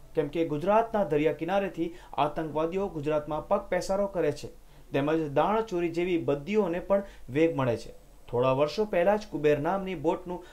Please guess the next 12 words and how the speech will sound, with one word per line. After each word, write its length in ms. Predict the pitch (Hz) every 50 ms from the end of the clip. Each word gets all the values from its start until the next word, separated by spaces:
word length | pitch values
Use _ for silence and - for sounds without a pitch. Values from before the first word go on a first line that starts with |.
| - - - -
અપહરણ 360 | 196 196 208 214 220 226 220
કરીને 400 | 220 - 175 170 165 170 170 - -
આતંકવાદીઓ 680 | - 160 165 - 226 220 202 180 175 160 151 165 170 165
મુંબઈમાં 580 | 156 143 143 147 147 165 190 190 196 196 - -
આવ્યા 280 | 131 127 127 139 123 117
હતા 220 | 117 - - - - - - - - - - - -
અને 220 | 131 135 143 139
દેશની 460 | 135 160 185 214 220 220 - 190 185
શાંતિમાં 580 | 175 - 156 156 160 - 175 165 170 160 147 147
વિક્ષેપ 340 | 151 147 - - 214 208 -
પાડ્યો 260 | - 139 139 143 139 127
હતો, 260 | 123 - - -